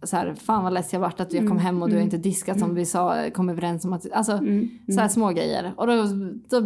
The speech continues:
Speaker 1: då känner man så här, nej men just, just den här sekunden så älskar inte jag dig så himla
Speaker 2: Nej.
Speaker 1: mycket faktiskt.
Speaker 2: Nej.
Speaker 1: Och det måste vara okej att jag inte får
Speaker 2: Ja.
Speaker 1: göra det. Men det sänder ju också en signal till Hampus att okej, nu är hon sur, arg, ledsen, alltså någonting.
Speaker 2: Mm.
Speaker 1: Och då blir det också lättare att prata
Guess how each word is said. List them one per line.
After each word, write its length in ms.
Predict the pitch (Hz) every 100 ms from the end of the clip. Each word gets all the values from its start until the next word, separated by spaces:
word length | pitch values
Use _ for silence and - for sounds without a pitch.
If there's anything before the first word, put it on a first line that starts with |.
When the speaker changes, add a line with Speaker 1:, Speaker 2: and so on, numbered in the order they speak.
| 190
Speaker 1:
då 180 | 208 262
känner 240 | 254 196
man 100 | 190
så 60 | 185
här, 60 | 202
nej 180 | 302 294
men 120 | 294
just, 360 | 302 277 -
just 300 | 285 415 -
den 60 | 285
här 80 | 262
sekunden 420 | 247 277 269 190
så 80 | 220
älskar 320 | 233 - 269
inte 160 | 233 175
jag 100 | 165
dig 120 | 170
så 100 | 180
himla 280 | 190 185 202
Speaker 2:
Nej. 100 | 202
Speaker 1:
mycket 180 | 214
faktiskt. 380 | 190 165 233 214
Speaker 2:
Nej. 140 | 214 208 -
Speaker 1:
Och 120 | 226
det 100 | 294
måste 260 | 277 233
vara 100 | 233
okej 280 | 214 233 180
att 120 | 180
jag 80 | 175
inte 140 | 208 202
får 100 | 185
Speaker 2:
Ja. 80 | 190
Speaker 1:
göra 100 | -
det. 180 | 170 185 _ _ _ _
Men 120 | - 214
det 60 |
sänder 400 | 214 285 294 285
ju 60 | 226
också 180 | 214 202
en 80 | 190
signal 300 | 185 175 170
till 80 |
Hampus 240 | 180 185 190
att 160 | 170 - _ _ _ _ -
okej, 460 | 202 202 - - 175 - _
nu 240 | 214 214 190
är 140 | 175
hon 280 | 175 180 175
sur, 380 | - 262 311 262
arg, 320 | 214 214 226
ledsen, 440 | 220 202 196 190
alltså 200 | - 196
någonting. 520 | 214 190 196 185 185 190
Speaker 2:
Mm. 340 | 196 190 190 190 - _ _
Speaker 1:
Och 120 | 202
då 320 | 202 190 233 220
blir 180 | 214
det 60 | 214
också 200 | 208 185
lättare 380 | 196 - - 175
att 200 | 175 -
prata 380 | - 196 -